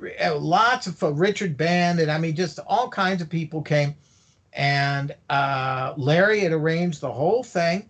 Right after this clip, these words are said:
And, uh, you know, of course, uh, talk, tell the tale of burning alive in the cell and all the rest of that stuff. And, uh, yeah, then he died of a coronary about, uh,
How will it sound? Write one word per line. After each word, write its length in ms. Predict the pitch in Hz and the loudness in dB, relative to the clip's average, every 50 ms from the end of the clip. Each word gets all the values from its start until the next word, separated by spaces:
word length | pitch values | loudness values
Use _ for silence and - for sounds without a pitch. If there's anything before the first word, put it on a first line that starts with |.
| _ _ _ _ _ _ _ _ _ - | _ _ _ _ _ _ _ _ _ -6
And, 500 | - 156 151 147 147 143 139 143 143 135 | -2 0 2 2 2 2 0 -2 -2 0
uh, 280 | 143 143 135 135 135 139 147 | 0 0 2 2 2 2 2
you 60 | 160 | 2
know, 140 | 175 165 156 | 2 2 2
of 100 | 156 - | 0 -2
course, 360 | - 151 147 147 - - 151 | -2 -2 -2 -2 -4 -4 -2
uh, 380 | 143 143 139 139 139 135 135 131 | 0 2 2 2 0 0 -2 -2
talk, 360 | - 151 139 139 151 147 - | -2 0 2 2 0 0 -4
tell 260 | - 147 143 143 147 143 | -4 -2 0 0 0 -2
the 120 | 143 139 | -2 -4
tale 360 | 127 160 151 147 147 147 147 | -2 0 0 2 2 2 0
of 240 | 143 135 131 127 120 | 0 -4 -6 -6 -2
burning 320 | 127 135 151 156 151 147 | 0 0 2 2 2 0
alive 460 | 143 135 135 135 135 135 147 143 135 135 | 0 0 0 0 0 2 0 -2 -2 -4
in 80 | 135 | -6
the 80 | 131 127 | -6 -6
cell 520 | - - 151 139 139 143 143 143 143 147 | -6 -4 -4 -2 0 0 0 0 0 -2
and 120 | 143 131 131 | -2 -2 -2
all 160 | 135 139 139 | -2 -2 -2
the 80 | 143 | -2
rest 240 | 139 143 156 165 - | 0 2 0 0 0
of 100 | - 143 | -2 -2
that 140 | 127 120 - | -2 -2 -4
stuff. 340 | - - - 127 120 123 - _ _ _ _ _ _ _ _ - | -6 -4 -2 -2 -2 -2 -4 _ _ _ _ _ _ _ _ -2
And, 440 | - 160 160 160 165 165 165 165 165 | 0 2 2 4 4 2 2 2 2
uh, 200 | 165 160 170 175 | 2 2 0 0
yeah, 200 | 175 190 220 214 | 0 0 2 2
then 140 | 175 160 165 | 2 2 0
he 120 | 170 165 | 0 0
died 280 | 151 160 151 165 170 175 | 0 0 0 0 0 -2
of 80 | 170 165 | -2 -6
a 60 | 151 | -8
coronary 560 | - 156 151 147 147 139 131 123 123 120 120 | -6 -4 -4 -2 -2 -2 -4 -4 -6 -6 -6
about, 340 | 117 123 120 120 120 - - | -6 -6 -6 -6 -6 -6 -4
uh, 500 | 127 120 117 117 117 117 117 117 120 | -2 -2 0 0 0 0 0 -2 -2